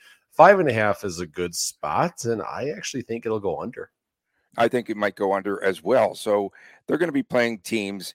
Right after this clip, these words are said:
Speaker 2: So you look at the Caps: seven four and two. Montreal, seven six and two. All these sevens. Uh, you've got, uh, Pittsburgh. You got Philly,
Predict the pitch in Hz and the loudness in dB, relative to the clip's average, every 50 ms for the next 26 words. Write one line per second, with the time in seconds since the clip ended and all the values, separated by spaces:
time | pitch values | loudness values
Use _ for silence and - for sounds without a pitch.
0 | _ _ _ _ _ _ _ _ - - 175 170 165 143 - - 131 147 147 170 | _ _ _ _ _ _ _ _ -4 2 4 4 4 4 2 0 0 2 2 2
1 | 156 165 147 123 - 127 104 87 85 - - - - 123 117 117 127 123 - - | 2 0 -2 -2 0 0 0 0 -2 -4 -8 -2 2 2 2 2 2 -2 -6 -4
2 | 117 113 113 113 110 107 - 110 104 - - 95 82 76 67 - _ _ _ _ | 0 2 2 2 0 0 -4 -8 -10 -8 -6 -6 -6 -6 -8 -12 _ _ _ _
3 | _ _ _ _ _ _ - - 82 95 92 - - 113 117 127 120 98 82 - | _ _ _ _ _ _ -8 -4 -4 -4 -4 -2 0 2 4 4 2 0 -2 -6
4 | - 85 87 90 104 104 - - 135 147 - - - 92 80 - - 87 78 - | -4 -2 -2 -2 -2 -4 -4 -2 -2 -2 -2 -4 -10 -12 -12 -10 -8 -8 -8 -8
5 | - 82 92 101 92 76 71 - - 113 101 87 80 71 67 - - _ _ _ | -6 -6 -6 -4 -6 -6 -8 -4 0 0 0 0 -2 -8 -16 -18 -20 _ _ _
6 | _ _ - - - _ - 95 95 98 98 92 104 104 95 - - - 107 104 | _ _ -20 -20 -12 _ 0 2 2 2 2 0 -2 -4 -4 -4 -4 0 2 2
7 | 104 107 - - 113 113 110 107 - - 165 202 - - - 113 104 92 87 - | 2 2 0 0 2 2 2 2 2 0 0 0 0 -2 -2 0 0 0 0 -4
8 | - 107 101 117 113 110 - - 139 147 156 160 151 | -6 -4 -2 0 0 0 2 2 4 4 4 4 0